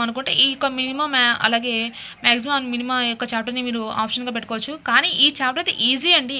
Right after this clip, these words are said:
ఎందుకంటే ఈ చాప్టర్ నుంచి ఫైవ్ క్వశ్చన్స్ ఉంటాయి. ఈ ఫైవ్ క్వశ్చన్స్లో నుంచి మనకి ఎక్కువ రిపీటెడ్ ఏంటంటే ఈ సెకండ్ వన్, అలాగే ఈ థర్డ్ వన్ అండి. ఈ థర్డ్ వన్, సెకండ్ వన్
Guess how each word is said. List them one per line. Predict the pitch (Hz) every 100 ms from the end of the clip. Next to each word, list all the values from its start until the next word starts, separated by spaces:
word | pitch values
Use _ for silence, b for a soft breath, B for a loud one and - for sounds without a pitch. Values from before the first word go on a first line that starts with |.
| 220
ఎందుకంటే | 226 262 302 277 269 339 B B 262
ఈ | 277
చాప్టర్ | 262 302 320
నుంచి | 311 403 -
ఫైవ్ | 240 247
క్వశ్చన్స్ | 247 269 302 285
ఉంటాయి. | 233 214 226 -
ఈ | 302
ఫైవ్ | 254 269 302
క్వశ్చన్స్లో | 330 311 - 285
నుంచి | 254 285
మనకి | 269 226 202
ఎక్కువ | - 349 320
రిపీటెడ్ | 233 - 330 339 269
ఏంటంటే | 247 247 233 339 - B B B B -
ఈ | -
సెకండ్ | 254 233 359 370 277
వన్, | 220 202 220 370 B B B 247
అలాగే | 269 294 349 247
ఈ | -
థర్డ్ | 233 233 262
వన్ | 269 233 214
అండి. | - 262
ఈ | 254
థర్డ్ | 240 262 277 294
వన్, | 330 359
సెకండ్ | 254 254 247 233
వన్ | 214